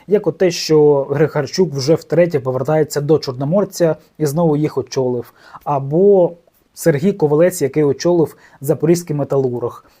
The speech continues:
або те, що Металіст дев'ятнадцять двадцять п'ять нарешті офіційно оголосив, що підписав, е, Ніколаса Аревало,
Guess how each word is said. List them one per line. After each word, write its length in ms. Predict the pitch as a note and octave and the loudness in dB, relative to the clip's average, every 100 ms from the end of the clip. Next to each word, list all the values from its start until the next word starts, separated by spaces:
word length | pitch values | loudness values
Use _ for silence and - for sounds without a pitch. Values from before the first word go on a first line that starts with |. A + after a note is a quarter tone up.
| _ - | _ -8
або 280 | C3+ D3 | -2 0
те, 220 | D#3+ F#3 F#3+ | 0 2 0
що 400 | - - E3 D#3 | -2 2 2 2
Металіст 420 | D3+ D#3+ F3 C#3+ | 0 2 0 2
дев'ятнадцять 340 | D3 D3 D#3 | 0 0 -2
двадцять 240 | C#3+ C#3 - | -2 -2 0
п'ять 200 | E3+ C#3 | 0 2
нарешті 440 | E3 E3 - D3+ _ - | 0 0 -2 -4 _ -4
офіційно 560 | E3+ F3 E3+ F#3 D#3 | -2 0 -2 -2 0
оголосив, 560 | C3+ C3 C3+ - A#3 A3 _ _ | 0 0 -2 0 -2 -2 _ _
що 180 | - G3 | -4 -4
підписав, 680 | E3 - D3 - E3 E3+ - | -4 -6 -6 -2 -2 -2 -2
е, 340 | D3 C#3 C#3 C3+ D#3+ | 0 2 0 0 -2
Ніколаса 440 | F3 D3+ C#3+ D#3 | -2 -2 -2 -2
Аревало, 680 | D3+ D3 C3+ C3+ B2 A#2+ | -2 -2 0 0 -2 -6